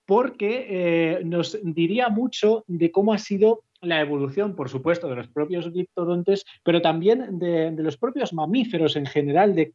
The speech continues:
cómo es su capacidad de adaptación a los ambientes andinos. Es, es decir, eh, gracias a la comparación de esta nueva especie y de especies que, eh, normalmente se encontraban a otras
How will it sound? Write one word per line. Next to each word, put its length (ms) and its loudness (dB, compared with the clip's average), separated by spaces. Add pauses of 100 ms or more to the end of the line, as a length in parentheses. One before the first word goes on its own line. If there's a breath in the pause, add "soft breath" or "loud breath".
cómo 280 0
es 80 -2
su 160 -4
capacidad 720 -2
de 100 -4
adaptación 720 -4 (260)
a 100 0
los 160 2
ambientes 560 0
andinos. 520 -4
Es, 160 -8 (180)
es 120 -6
decir, 360 0 (280 soft breath)
eh, 300 2
gracias 400 0
a 40 0
la 120 0
comparación 760 -2
de 120 4
esta 180 -4
nueva 260 0
especie 600 -4 (240)
y 100 -4
de 80 2
especies 600 -2
que, 320 -2 (160)
eh, 240 0
normalmente 580 0
se 80 -2
encontraban 540 0
a 200 -4
otras 380 -2